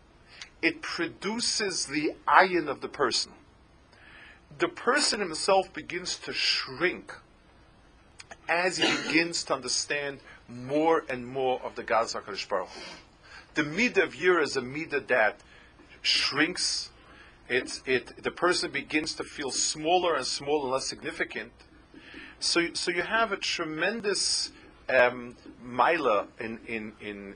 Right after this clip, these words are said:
in the, in the realm of Chochmas Habayri, uh, Chochma about the Bayri, Chochmas Alikus.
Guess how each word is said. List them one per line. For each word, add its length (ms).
in 260
the, 340
in 120
the 80
realm 480
of 480
Chochmas 800
Habayri, 500
uh, 100
Chochma 380
about 280
the 60
Bayri, 380
Chochmas 400
Alikus. 580